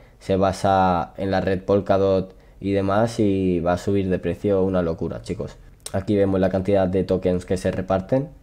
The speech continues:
Yo de vosotros me suscribiría al proyecto, chicos, para recibir las noticias. Os lo recomiendo al cien por cien.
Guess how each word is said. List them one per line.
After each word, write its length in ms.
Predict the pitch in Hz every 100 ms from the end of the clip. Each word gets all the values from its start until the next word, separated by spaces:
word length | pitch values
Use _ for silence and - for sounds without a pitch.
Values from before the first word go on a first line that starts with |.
| -
Yo 120 | 110
de 80 | 113
vosotros 800 | 113 104 113 101 107 104 98 - - - -
me 120 | 104
suscribiría 1040 | 107 - 107 104 101 104 101 98 92 85 - -
al 640 | 82 92 90 85 82 76
proyecto, 500 | - 95 95 92 143
chicos, 320 | 143 113 139
para 240 | - 101 92
recibir 420 | 92 90 92 92
las 120 | 87
noticias. 680 | 85 82 98 131 139 - -
Os 100 | 85
lo 460 | 85 73 73 78
recomiendo 600 | 87 90 85 87 90 87
al 120 | 82 82
cien 240 | 101 92
por 160 | 90 87
cien. 400 | 101 123 160